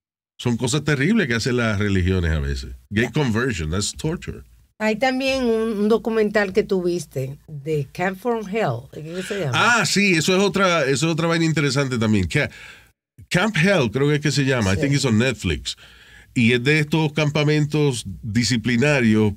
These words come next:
Speaker 1: para muchachos que supuestamente los papás no los pueden controlar y qué sé yo.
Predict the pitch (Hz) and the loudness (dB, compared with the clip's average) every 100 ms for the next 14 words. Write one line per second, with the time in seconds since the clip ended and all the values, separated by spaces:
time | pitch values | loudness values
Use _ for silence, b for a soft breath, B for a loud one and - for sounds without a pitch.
0 | - 110 104 101 98 98 117 113 135 123 | -2 -2 0 2 2 2 0 0 0 -2
1 | - 113 101 92 110 117 113 117 - 104 | 0 0 0 -2 -2 -2 0 -2 -2 -2
2 | 107 110 107 - 107 104 107 95 92 87 | 0 0 0 0 0 0 0 -2 0 0
3 | 113 113 107 82 92 98 113 | 0 0 -2 -2 -2 0 0